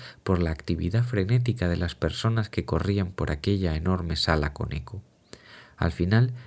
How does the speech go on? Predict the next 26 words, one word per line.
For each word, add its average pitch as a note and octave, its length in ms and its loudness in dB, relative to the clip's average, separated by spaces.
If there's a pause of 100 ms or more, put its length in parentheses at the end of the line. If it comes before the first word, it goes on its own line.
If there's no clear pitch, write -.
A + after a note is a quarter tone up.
le G#2 140 4
preguntaron G#2+ 680 4
a G2+ 100 4
un G2+ 160 -2
guardia G2+ 420 2
uniformado G2+ 680 0
si - 140 -4
sabía G2+ 420 2
llegar F#2+ 420 0 (300)
al E2+ 180 4
lugar F2 320 2
indicado G2+ 600 0
para E2+ 160 0
hablar F#2+ 280 2
con D#2+ 200 -2
el D2+ 100 -2
señor E2 400 -2
Poe, - 300 0 (440)
y F2+ 180 6
éste F#2 260 2
les F2 180 0
llevó E2 400 2
a E2+ 80 -4
una G#2+ 220 2
oficina A2 480 0
inmensa, F#2+ 680 -2